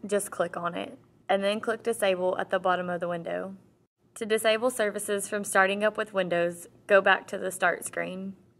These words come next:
and tap M S config. Click on it in the list of results.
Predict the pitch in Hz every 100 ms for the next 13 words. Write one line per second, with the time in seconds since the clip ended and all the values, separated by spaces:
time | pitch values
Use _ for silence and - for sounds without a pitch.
0 | _ - 208 208 220 214 - - 202 196
1 | 196 - 190 185 170 156 165 - _ _
2 | _ _ _ _ - 247 262 262 254 -
3 | 214 202 196 196 196 185 185 180 170 -
4 | - - -